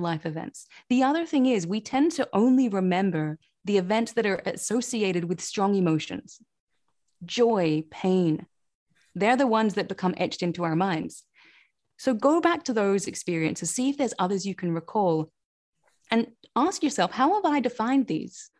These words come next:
What is my takeout from these?" And consciously rewrite that story to focus on your growth, focus on your learning, focus on how you became stronger, how you overcame that challenge,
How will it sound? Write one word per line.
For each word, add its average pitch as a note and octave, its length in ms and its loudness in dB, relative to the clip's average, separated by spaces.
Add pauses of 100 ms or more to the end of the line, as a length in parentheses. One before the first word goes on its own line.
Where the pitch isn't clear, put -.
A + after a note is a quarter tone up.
What C4 160 4
is E4+ 180 0
my E4 60 4
takeout C#4 460 -2
from D#3+ 180 0
these?" - 340 -6 (540)
And C4+ 340 2
consciously B3+ 680 0
rewrite G#3 460 -2
that - 160 -4
story F#3+ 460 0 (400)
to - 100 0
focus F3 400 -2
on F#3 120 2
your G#3 120 2
growth, G#3 420 -4 (340)
focus F3 300 -2
on F#3 140 0
your F#3 140 0
learning, G3 340 0
focus F#3+ 420 -2
on F3 80 0
how F#3 200 0
you F#3 280 0 (220)
became G3+ 340 -2
stronger, F#3+ 640 2
how E3 220 0
you F#3 340 0 (340)
overcame G3 500 2
that F#3 180 -2
challenge, F3+ 720 0